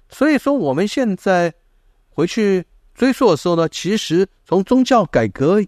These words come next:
以后呢，有，主要有三支，不单单是只有约翰科尔文而已。约翰科尔文现在延续的叫做改革宗，然后路德宗是马丁路德在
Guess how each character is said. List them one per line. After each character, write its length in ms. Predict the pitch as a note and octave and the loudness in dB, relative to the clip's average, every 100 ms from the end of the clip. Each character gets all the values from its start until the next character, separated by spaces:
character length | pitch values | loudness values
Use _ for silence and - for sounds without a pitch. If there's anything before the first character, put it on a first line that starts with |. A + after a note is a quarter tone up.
| - | -4
以 160 | G2+ | -4
后 160 | - D#3+ | -2 0
呢， 160 | B2+ | 0
有， 220 | G#2+ G2+ F#2 _ | 0 0 -2 _
主 160 | - A#2+ | -4 0
要 160 | F3 | 2
有 80 | G#2 | 0
三 260 | - F3+ F3 | 0 0 0
支， 240 | - G3+ - _ _ _ _ _ | -2 -4 -4 _ _ _ _ _
不 80 | - - _ | -6 -6 _
单 180 | B3+ B3 - | 2 2 2
单 200 | A#3+ B3 | 0 0
是 240 | A#3+ F3 B2 | -2 -4 -4
只 400 | - C#3 F#3 G3+ _ | -6 -4 -4 -4 _
有 680 | A2 G#2+ G2+ G#2+ A2+ B2 B2+ _ | -2 -2 0 -2 -2 -4 -6 _
约 140 | D3+ | 0
翰 180 | D#3+ C#3+ | 2 0
科 160 | - D#3+ | 0 0
尔 160 | B2 | 0
文 180 | G2+ G#2+ | 0 -2
而 220 | B2+ A2 | -2 -2
已。 160 | F#2+ F2+ _ _ - | -4 -10 _ _ -2
约 100 | G#3 | 2
翰 160 | B3+ G3 | 4 2
科 140 | A#3+ | 2
尔 160 | B3 A2+ | 0 0
文 220 | G#2 B2+ | -4 -4
现 180 | - C3+ | -2 -2
在 80 | |
延 240 | G#2+ G#2 A#2 | 0 -2 -4
续 160 | - | -4
的 140 | A#2+ G#2+ _ _ | -2 -4 _ _
叫 140 | - A2+ | -2 0
做 140 | A#2 | 0
改 180 | - G#2+ | 0 -2
革 140 | C#3+ | -2
宗， 240 | D3+ A#3+ C4+ _ _ _ _ _ _ - | 0 0 -2 _ _ _ _ _ _ -6
然 140 | D3 | -4
后 160 | C#3+ F3 F#3 | 0 0 2
路 180 | C4 F3+ | 2 2
德 180 | A#2+ | 2
宗 240 | B2 D#3+ F#3 - - | 2 0 -2 -8 -12
是 220 | - C#3+ | -6 -6
马 280 | - B2+ A#2 | 0 0 2
丁 280 | - A3+ A#3 | 0 2 2
路 220 | A#3 F3+ | 4 2
德 420 | A2+ - A2 B2+ - _ _ _ | 0 -2 0 -2 -4 _ _ _
在 240 | E3+ D3+ | 2 2